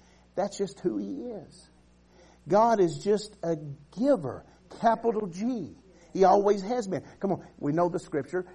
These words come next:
John three sixteen, "For God so that He," come on, He's a giver. He's a giver. So this morning, you and I,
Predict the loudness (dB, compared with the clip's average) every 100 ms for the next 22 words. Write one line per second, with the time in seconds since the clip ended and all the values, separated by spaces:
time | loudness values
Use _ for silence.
0 | -12 -4 -2 -2 -4 -6 -8 -6 -6 -6
1 | -6 -8 -4 -2 -2 -2 -2 -2 -4 -12
2 | _ _ _ _ -20 -20 -20 -20 -20 -20
3 | _ _ _ -6 -2 -2 -2 -2 -6 _
4 | _ _ -20 -20 -20 -20 -20 -20 -20 -20
5 | -20 -20 -20 -20 _ -20 _ _ 0 4
6 | 6 6 2 6 8 8 8 6 6 -2
7 | -20 _ -20 -20 -2 0 0 4 6 6
8 | 6 -4 -10 0 2 2 0 0 2 4
9 | 2 2 0 0 0 -2 -4